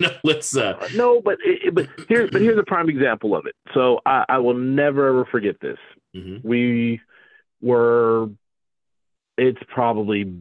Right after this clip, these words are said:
Speaker 2: gosh, this is, this is back in two thousand. So this is, like, my second or third year on tour. We're fishing Table Rock. We got a storm delay, and we're up underneath this shed. And this guy,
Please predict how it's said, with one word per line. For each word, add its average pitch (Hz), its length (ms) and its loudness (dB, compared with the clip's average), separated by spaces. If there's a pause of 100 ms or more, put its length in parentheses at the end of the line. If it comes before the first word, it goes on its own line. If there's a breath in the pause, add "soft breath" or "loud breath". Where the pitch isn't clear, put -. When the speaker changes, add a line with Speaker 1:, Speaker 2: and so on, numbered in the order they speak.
(120)
Speaker 2:
gosh, 95 340 -2
this 117 200 -4
is, 98 180 -4 (280)
this 117 200 -2
is 110 140 -4
back 104 340 -2
in 90 180 -8 (160)
two 123 200 0 (180)
thousand. 123 760 -2 (680)
So 104 200 2
this 120 100 2
is, - 80 -8
like, 123 140 -2
my 101 160 -2 (180)
second 117 300 0
or 95 180 -4
third 104 260 2
year 98 180 0
on 90 240 -6
tour. 87 360 -2 (800 soft breath)
We're 113 160 0
fishing 113 420 -2
Table 95 340 0
Rock. 92 380 -2 (400 soft breath)
We 107 160 0
got 101 200 2
a 95 40 -2 (100)
storm 123 360 0
delay, 92 580 0
and 95 100 -8
we're 98 140 -2 (100)
up 131 200 -2
underneath 113 520 0
this 92 140 -4 (180)
shed. 78 320 -2 (1080)
And 95 560 -6 (200)
this 117 220 -6
guy, 123 440 0